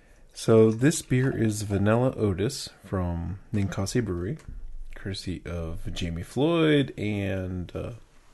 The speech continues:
smuggled across state lines from Washington, D C.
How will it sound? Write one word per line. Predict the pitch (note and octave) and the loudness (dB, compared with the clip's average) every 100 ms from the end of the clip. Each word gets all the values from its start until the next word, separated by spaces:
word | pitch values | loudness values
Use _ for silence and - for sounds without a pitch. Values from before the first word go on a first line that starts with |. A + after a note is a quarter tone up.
| - - - | -20 -20 -16
smuggled | - - G2+ G#2 | -8 -4 0 0
across | F#2+ - F#2+ G2+ | -2 0 0 0
state | - G#2 - | -2 -4 -2
lines | F2 G#2 A#2+ | -4 -4 -4
from | E2 | -8
Washington, | D#2 - - - G2+ | -8 -8 -10 -6 -6
D | G2 | -4
C. | - - - | -8 -10 -14